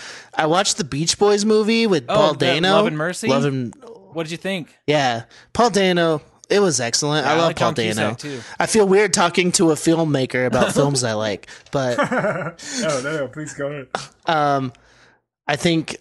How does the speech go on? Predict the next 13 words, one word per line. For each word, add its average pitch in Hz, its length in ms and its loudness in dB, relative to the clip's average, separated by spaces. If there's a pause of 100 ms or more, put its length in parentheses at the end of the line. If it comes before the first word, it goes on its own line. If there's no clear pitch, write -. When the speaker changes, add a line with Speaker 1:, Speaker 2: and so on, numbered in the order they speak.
Speaker 1:
I 160 100 2
think 180 240 -2
Paul 156 180 0
Dano 135 440 0
is 123 400 2
a 120 60 -2
treasure. 151 640 2 (680)
Um, 131 640 0 (760)
I - 60 4
volunteered 180 920 0
on 220 200 2
Saturday, 240 760 2
Speaker 2:
Ooh. - 20 -14